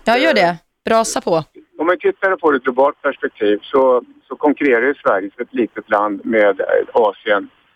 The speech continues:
Speaker 2: Och, eh, vi pratar alltid om resurser. Och
Speaker 1: Mm.
Speaker 2: då är det ju så att en, de människorna som de facto gör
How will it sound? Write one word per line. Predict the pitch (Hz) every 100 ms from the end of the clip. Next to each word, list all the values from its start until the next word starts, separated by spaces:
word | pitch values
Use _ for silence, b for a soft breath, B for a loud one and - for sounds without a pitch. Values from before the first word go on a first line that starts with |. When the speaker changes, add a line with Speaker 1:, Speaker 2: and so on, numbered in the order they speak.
| _ b b b
Speaker 2:
Och, | - 123 _
eh, | - 139
vi | 143
pratar | - 143 -
alltid | 135 120 - 117
om | 113
resurser. | 110 120 - 113 - - 107 104 - b b b -
Och | 127 135
Speaker 1:
Mm. | 135 - - 123
Speaker 2:
då | 151
är | 160 139
det |
ju | 143
så | - 120
att | -
en, | - 135 127 -
de | 160 190
människorna | 185 127 135 123
som | 135
de | 131
facto | - 135 -
gör | 135 147 180 135 104